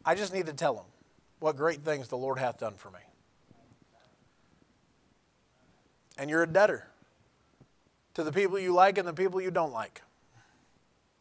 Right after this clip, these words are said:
The people that you would hang around and the people you'd never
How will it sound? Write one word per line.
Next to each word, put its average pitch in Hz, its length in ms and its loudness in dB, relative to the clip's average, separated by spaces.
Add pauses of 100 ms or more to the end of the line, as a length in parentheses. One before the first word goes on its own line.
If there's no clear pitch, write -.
(1500)
The 160 120 2
people 208 340 8
that 185 140 4
you 190 120 -2
would 185 100 6
hang 196 180 4
around 190 320 8
and 170 100 -2
the 160 60 -6
people 170 300 -2
you'd 160 160 -4
never 143 380 -2